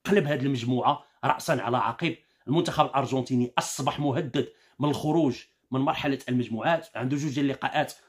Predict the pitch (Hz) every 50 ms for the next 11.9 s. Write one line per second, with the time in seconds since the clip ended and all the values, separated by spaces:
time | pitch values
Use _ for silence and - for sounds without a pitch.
0 | _ - 120 - - 113 - 120 - 143 139 151 135 131 127 120 120 113 110 104
1 | 101 120 147 156 - - - 175 143 120 - - _ _ _ _ 135 143 127 156
2 | 135 - - - _ _ _ _ - 160 147 135 123 120 120 156 165 - - -
3 | _ _ _ _ _ _ - 143 175 175 - - 156 127 - - - 131 113 131
4 | 131 135 143 127 127 - - - 196 170 127 127 127 139 135 - 139 135 135 123
5 | 135 139 - - _ _ _ _ _ _ _ _ _ _ _ _ _ _ _ _
6 | - 143 156 - - 190 156 151 143 120 127 131 131 - - 151 - - 147 147
7 | 127 - - - - 185 151 127 160 147 143 131 131 135 143 - - - 123 120
8 | 123 123 120 120 120 120 123 - 120 - - 156 170 165 160 - _ _ - 101
9 | 131 180 180 175 175 - 156 160 - - 160 139 - - - _ _ _ - -
10 | 123 135 131 - 139 - - 123 120 117 - 180 170 127 - - - 170 165 -
11 | 175 135 143 139 143 139 - 147 139 - 131 123 - 135 156 160 -